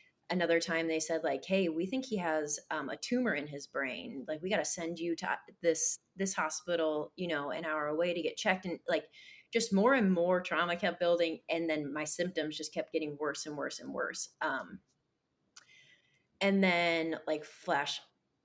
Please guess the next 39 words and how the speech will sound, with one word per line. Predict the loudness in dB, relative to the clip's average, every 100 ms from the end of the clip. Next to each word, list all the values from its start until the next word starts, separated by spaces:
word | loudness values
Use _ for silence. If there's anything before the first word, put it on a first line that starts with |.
| _ _ -4
forward, | 2 4 6 6 4 2 -4 -8
I |
had | -4 2 2
him, | 2 -2 -2
still | -4 -4 2 4 4
felt | 0 0 0 -4
so | -2 4 4 6 4 2 0 -6 _ _ _ -6
terrible. | -2 0 -2 -2 -2 -2 -2
Um, | -4 -2
symptoms | -4 -4 -4 -6
just | -8 -10
kept | -4 -4 -4
getting | -4 -2 -2 -4
worse. | -2 -2 -4 -8 -10 -20 -20 -20 _ _ _ _ -2
And | 0 2 0
it | 0
fi-, | 0 2
and, | 2 2
like, | 2 0 -2
once | -4 -4
he | -4
was, | -4 -2
like, | -4 -4
a | -6
year | -2 -2
and | -2
a | -2
half, | -4 -4
it | -6
kinda | -6 -6
just | -8 -4
got | -4
to | -4
the |
point | -8 -8
where |
I |
was | -6 -6
like, | -6